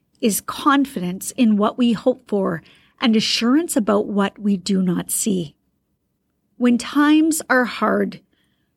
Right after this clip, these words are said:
we focus on the specific details of what is making it hard, and we can't see the big picture. It's only when we look back upon something in hindsight,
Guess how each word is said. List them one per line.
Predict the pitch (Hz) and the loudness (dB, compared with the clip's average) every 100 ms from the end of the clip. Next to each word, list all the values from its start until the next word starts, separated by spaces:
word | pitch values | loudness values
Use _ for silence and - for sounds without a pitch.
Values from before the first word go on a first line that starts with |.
| _ - | _ -2
we | 285 | 0
focus | 370 - - 240 - 202 - | 0 -2 0 2 2 -2 -2
on | - 202 196 | -4 -2 0
the | 190 | 0
specific | - - 226 - 254 240 185 | -2 -2 -2 0 0 -2 0
details | 226 226 - 196 190 190 - - - _ _ _ - | 0 0 0 -2 -2 -4 -8 -16 -20 _ _ _ -4
of | 226 | -2
what | 214 202 226 | 0 2 2
is | 247 190 | 2 0
making | 190 185 190 208 - 180 | -2 -2 0 0 0 -4
it | 175 | -4
hard, | - 190 196 - - _ _ _ _ _ - | -10 -10 -8 -10 -14 _ _ _ _ _ 0
and | 262 | 2
we | 254 330 | 4 2
can't | - 415 381 | -2 -8 -6
see | - - 240 | -6 0 0
the | 208 | 2
big | 190 185 | 0 -2
picture. | - 220 - - - _ _ _ _ _ _ _ - | -4 -10 -8 -14 -14 _ _ _ _ _ _ _ -2
It's | 294 | -2
only | 285 302 330 | 0 0 2
when | 330 269 | 2 2
we | 247 | 2
look | 220 220 214 | 2 0 -2
back | - 202 240 | -4 -4 -2
upon | 233 - 202 190 | -6 -8 -6 -4
something | 185 - 202 196 202 | -4 -2 -4 -4 -4
in | 196 | -4
hindsight, | 180 - 226 233 226 196 196 - | -4 0 2 4 2 -2 -6 -10